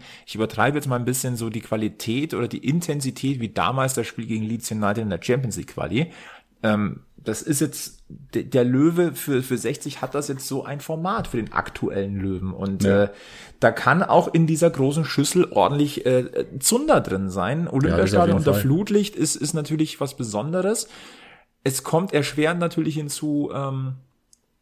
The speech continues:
Speaker 1: dass, ähm, das letzte Löwenspiel, das letzte Löwenheimspiel mit Zuschauern im Olympiastadion zweitausendfünf gewesen ist.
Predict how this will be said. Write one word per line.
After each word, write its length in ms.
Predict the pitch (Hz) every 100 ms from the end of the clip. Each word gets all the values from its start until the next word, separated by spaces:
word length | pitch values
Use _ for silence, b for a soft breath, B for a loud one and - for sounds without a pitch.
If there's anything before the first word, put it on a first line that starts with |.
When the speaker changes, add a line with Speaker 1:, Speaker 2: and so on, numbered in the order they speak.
| _
Speaker 1:
dass, 540 | 101 90 117 117 - -
ähm, 420 | 113 117 113 113 -
das 240 | 92 117
letzte 300 | 127 127 -
Löwenspiel, 800 | 117 127 151 151 - 147 147 151 -
das 120 | 101
letzte 300 | 113 - 110
Löwenheimspiel 1120 | 101 104 101 - 123 165 - - 147 151 165
mit 400 | 156 131 147 -
Zuschauern 720 | - 131 135 - 131 123 123 -
im 180 | 127
Olympiastadion 460 | 123 123 123 - 110
zweitausendfünf 680 | - 107 107 - - 135 -
gewesen 420 | 90 85 87 87
ist. 300 | 80 143 -